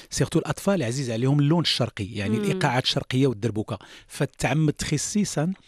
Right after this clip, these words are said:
Speaker 1: بأنه نديرها، يعني، شوي إيقاع شرقي، ولكن كلمات مغربية وألحان مغربية. طبعا
Speaker 2: مم.
Speaker 1: كلها من كلماتي ومن ألحاني، فتعمدت، يعني، كذلك ن-، ندير لها ال-، الإيقاع ال-، المصري.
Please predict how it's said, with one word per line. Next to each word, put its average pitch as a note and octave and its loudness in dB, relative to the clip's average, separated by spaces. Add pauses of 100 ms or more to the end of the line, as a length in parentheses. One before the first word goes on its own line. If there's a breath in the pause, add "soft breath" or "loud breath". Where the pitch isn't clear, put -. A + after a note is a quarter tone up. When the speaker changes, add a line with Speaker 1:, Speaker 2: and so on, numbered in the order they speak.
(320 loud breath)
Speaker 1:
بأنه D3 2
نديرها، C3+ 2
يعني، C3 0
شوي D#3+ 0
إيقاع E3 2
شرقي، D#3 0
ولكن G#2 -2
كلمات B2+ 0 (360 loud breath)
مغربية B2+ 0
وألحان B2 -4
مغربية. G2+ -2
طبعا G2+ -4
Speaker 2:
مم. F#2+ -4
Speaker 1:
كلها A2+ -2
من A2+ -8
كلماتي A2+ 0
ومن A2+ -2
ألحاني، B2+ 0 (340 loud breath)
فتعمدت، E3+ 0
يعني، B2+ 0
كذلك B2+ 0
ن-، G2+ -2 (460 loud breath)
ندير C#3 2
لها B2+ 2
ال-، C3 4
الإيقاع B2 0
ال-، G2 -8
المصري. G2+ -6